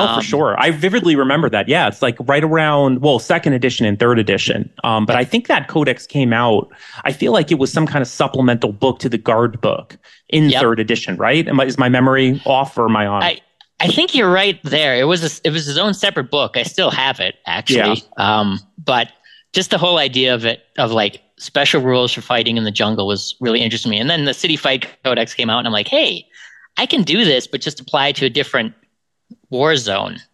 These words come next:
Speaker 1: Mm-hmm.
Speaker 2: which I did. And then it went out in Firebase, and they actually had a battle report using the rules and all that fun stuff. So that was pretty cool.
Speaker 1: Yeah, that
Speaker 2: That
Speaker 1: is
Speaker 2: was
Speaker 1: really
Speaker 2: like
Speaker 1: cool. How'd that feel to see,
Speaker 2: Um,
Speaker 1: like, the, you know, to see it up there, uh, you know, for, for, for the world to see, so to speak?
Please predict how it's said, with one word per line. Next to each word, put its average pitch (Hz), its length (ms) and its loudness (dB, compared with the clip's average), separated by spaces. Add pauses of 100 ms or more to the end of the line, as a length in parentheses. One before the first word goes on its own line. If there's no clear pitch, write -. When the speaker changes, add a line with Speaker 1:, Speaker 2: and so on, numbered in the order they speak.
(200)
Speaker 1:
Mm-hmm. 147 360 2
Speaker 2:
which - 140 -8
I 131 60 2
did. 117 320 0
And 151 160 -4
then 160 140 0
it 156 100 -4
went 156 140 0
out 151 100 -2
in 139 60 -8
Firebase, 117 560 0
and 135 80 -4
they 139 80 2
actually 151 260 0
had 131 160 0
a 117 40 0
battle 113 280 -2
report 117 420 -2
using 120 220 -4
the 120 80 0
rules 110 320 2
and 110 80 0
all 104 60 2
that 110 100 -2
fun 107 140 -4
stuff. - 220 -4
So 262 80 0
that 269 40 4
was 208 80 0
pretty - 200 -4
cool. 113 420 -4
Speaker 1:
Yeah, 214 200 2
that 135 120 2
Speaker 2:
That - 60 0
Speaker 1:
is 185 80 0
Speaker 2:
was - 40 -10
Speaker 1:
really 127 140 2
Speaker 2:
like 110 100 -2
Speaker 1:
cool. 110 340 0 (120)
How'd 160 160 -2
that 165 180 0
feel 110 320 0 (640)
to 135 80 -4
see, 147 240 -2
Speaker 2:
Um, 131 240 2
Speaker 1:
like, 117 200 0
the, - 300 0
you 151 80 0
know, 120 180 2
to - 140 -10
see 139 180 0
it 123 60 2
up 123 180 0
there, 117 280 4
uh, 113 180 0
you 127 100 0
know, 110 200 0
for, 107 160 -8
for, - 280 -4
for - 140 0
the 120 80 2
world 120 280 4
to 117 60 -6
see, 117 220 -2
so 107 160 0
to 104 60 0
speak? 107 340 -2